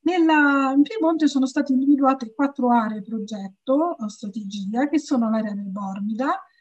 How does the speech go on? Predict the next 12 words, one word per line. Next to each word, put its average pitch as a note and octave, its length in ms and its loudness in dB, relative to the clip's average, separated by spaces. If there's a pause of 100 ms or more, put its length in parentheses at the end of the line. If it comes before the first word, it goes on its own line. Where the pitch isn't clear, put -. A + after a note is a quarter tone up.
(140)
l'area A3+ 280 0
del G#3 180 -8
Lanzo, G#3+ 760 -2
l'area A#3+ 420 2
del G#3 200 -8
Maira G#3+ 460 -4
e G#3 120 -14
Grana A3 580 -8 (240)
e F4+ 100 -6
l'area A#3 520 -2
del G3+ 260 -10
Fossola. F#3+ 580 -14